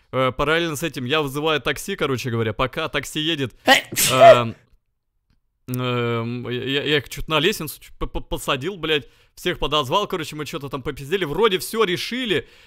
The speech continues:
Speaker 1: Я такой говорю: Бля, братаны, мы щас тут со своими вот отойдем,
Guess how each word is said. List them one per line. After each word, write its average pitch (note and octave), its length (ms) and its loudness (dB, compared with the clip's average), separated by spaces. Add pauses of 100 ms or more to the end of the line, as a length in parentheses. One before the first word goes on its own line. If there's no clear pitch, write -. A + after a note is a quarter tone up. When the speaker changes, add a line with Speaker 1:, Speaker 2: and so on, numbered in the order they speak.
Speaker 1:
Я E3+ 220 2
такой F#3 220 -2
говорю: F3+ 300 0
Бля, C#3 260 0
братаны, A#2 560 -6
мы A#2+ 180 -8
щас C#3+ 240 -8
тут B2+ 180 -16
со B2+ 140 -14
своими C3+ 400 -6
вот G#2 220 -10
отойдем, D3 540 -6